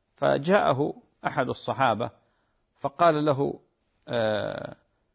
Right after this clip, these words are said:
هل سمعت ما حصل في المسجد؟" قال: "وما ذا؟" قال: "إن تعش سترى." فذهب عبد الله بن مسعود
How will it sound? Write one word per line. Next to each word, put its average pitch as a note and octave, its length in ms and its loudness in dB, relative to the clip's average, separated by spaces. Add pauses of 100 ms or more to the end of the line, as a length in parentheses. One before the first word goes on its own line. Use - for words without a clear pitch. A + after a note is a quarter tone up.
(360)
هل F3 220 0
سمعت G3 420 0
ما B2+ 420 0 (460)
حصل C#3+ 460 0
في - 60 -8
المسجد؟" A2+ 520 -4 (800)
قال: F3 200 4
"وما E3 280 4
ذا؟" A2 140 0
قال: F#3+ 320 0
"إن B2+ 220 -4
تعش D#3 260 0
سترى." A2 460 0 (600)
فذهب F3+ 420 0
عبد B2+ 200 -2
الله C3 180 0
بن A#2 80 -2
مسعود B2+ 420 -6